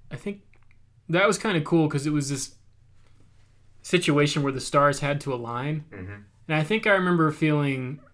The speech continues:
Speaker 1: or thinking, "This is a show, this is the show's glimpse of the Force, where the eye has to come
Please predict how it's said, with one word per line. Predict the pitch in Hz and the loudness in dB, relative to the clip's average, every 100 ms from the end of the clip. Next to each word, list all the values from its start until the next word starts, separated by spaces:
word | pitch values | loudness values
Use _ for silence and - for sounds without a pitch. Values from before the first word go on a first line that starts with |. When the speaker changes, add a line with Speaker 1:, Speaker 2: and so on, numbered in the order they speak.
| - | -8
Speaker 1:
or | 139 | -6
thinking, | 147 139 139 127 123 107 - - _ _ _ _ _ _ | -4 -4 -4 -6 -10 -12 -18 -18 _ _ _ _ _ _
"This | 151 208 | -2 0
is | 175 143 - _ _ _ _ _ - | 0 -2 -10 _ _ _ _ _ -4
a | 139 | -4
show, | - 165 160 147 | 2 2 4 2
this | 151 165 170 | 2 0 2
is | 180 | 0
the | 151 | 0
show's | 147 165 156 120 | 2 2 2 0
glimpse | 139 143 143 | 0 0 -2
of | 120 | -8
the | 120 | -10
Force, | - 120 113 - - _ _ _ _ _ | -10 -10 -12 -14 -18 _ _ _ _ _
where | 131 117 113 - _ 330 _ _ _ _ _ _ - | -8 -8 -10 -18 _ -20 _ _ _ _ _ _ -10
the | 143 - | -10 0
eye | 135 139 | 2 4
has | 127 131 147 - | 2 0 0 -2
to | - | -2
come | 160 147 147 143 143 | 0 2 2 0 -2